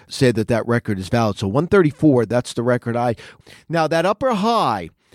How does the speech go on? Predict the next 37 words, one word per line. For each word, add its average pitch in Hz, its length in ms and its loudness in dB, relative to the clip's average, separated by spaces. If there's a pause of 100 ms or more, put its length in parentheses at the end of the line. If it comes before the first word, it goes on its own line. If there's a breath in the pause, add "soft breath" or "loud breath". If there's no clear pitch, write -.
(120)
that's 156 200 0
producing 185 480 0
the 165 80 2
heat, 156 240 -2
that's 175 200 0
gonna 226 200 -4
be 175 160 -4
moving 170 500 0
to 151 80 2
the 139 100 -2
southwest 156 560 0
and 120 180 -2
weakening 123 440 -2 (400 loud breath)
over 131 240 2
the 120 80 0
next 123 300 -4
couple 117 280 -2
of 101 120 -2
days. 80 420 -6 (140)
Um, 120 340 -6 (220 loud breath)
so - 180 -2
the 147 120 -2
heat 202 360 -2
is 170 180 0
gonna 170 220 -2
come 143 220 -2
down 170 260 2
a 165 40 2
little 139 220 2
bit. 127 200 -2
The - 200 -10
other 202 320 -2
big 226 240 -6
story 196 440 0
in 165 80 -4
the 151 80 -2
Southwest 143 680 0